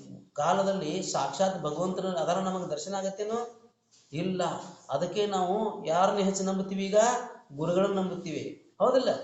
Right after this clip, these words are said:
ಆಚಾರ್ಯ ಶ್ರೀಗಳನ್ನ ಏನಂತ ತಿಳ್ಕೊತೀವಿ ನಾವು? ಆಚಾರ್ಯ ಭಗವಾನ್, ಆಚಾರ್ಯ ಶ್ರೀಗಳನ್ನ ಭಗವಂತನ ತಿಳ್ಕೊತೀವಿ ನಾವು. ಯಾಕ? ಅವರೇ ನಮಗೆ ಸರ್ವಸ್ತಾರೀಗ. ನಮ್ಗೆ ನಿಜವಾದಂಥ ದಾರಿ ತೋರಿಸ್ಕೊಡೋರು ಅವರೇ. ಈಗ ನಮ್ಮನ್ನ ಮ-, ಮುಕ್ತಿ ಮಾರ್ಗಕ್ಕೆ ಕೊಂಡ್ಕೊಂಡು ಹೋಗೋರು ಅವರೇ ಇದ್ದಾರೆ.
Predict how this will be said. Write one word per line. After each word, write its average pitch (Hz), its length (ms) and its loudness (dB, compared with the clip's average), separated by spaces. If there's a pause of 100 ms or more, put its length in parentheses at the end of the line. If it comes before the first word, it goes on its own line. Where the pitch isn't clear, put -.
(160)
ಆಚಾರ್ಯ 196 340 2
ಶ್ರೀಗಳನ್ನ 202 220 0
ಏನಂತ 214 280 2
ತಿಳ್ಕೊತೀವಿ 202 400 -2
ನಾವು? 220 300 -2
ಆಚಾರ್ಯ 151 420 -2
ಭಗವಾನ್, 135 680 -8 (420)
ಆಚಾರ್ಯ 160 360 -6
ಶ್ರೀಗಳನ್ನ 151 380 -8
ಭಗವಂತನ 143 480 -6
ತಿಳ್ಕೊತೀವಿ 131 460 -10
ನಾವು. 117 140 -12
ಯಾಕ? 147 280 -10 (560)
ಅವರೇ 175 220 -2
ನಮಗೆ 233 200 -2
ಸರ್ವಸ್ತಾರೀಗ. 208 640 -4 (480)
ನಮ್ಗೆ 185 160 0
ನಿಜವಾದಂಥ 190 360 0
ದಾರಿ 180 280 -2
ತೋರಿಸ್ಕೊಡೋರು 202 460 0
ಅವರೇ. 202 260 2
ಈಗ 202 100 0 (1000)
ನಮ್ಮನ್ನ 185 240 0
ಮ-, 165 300 -4
ಮುಕ್ತಿ 170 240 -6
ಮಾರ್ಗಕ್ಕೆ 196 560 0
ಕೊಂಡ್ಕೊಂಡು 190 560 0
ಹೋಗೋರು 185 400 4
ಅವರೇ 196 220 4
ಇದ್ದಾರೆ. 190 680 0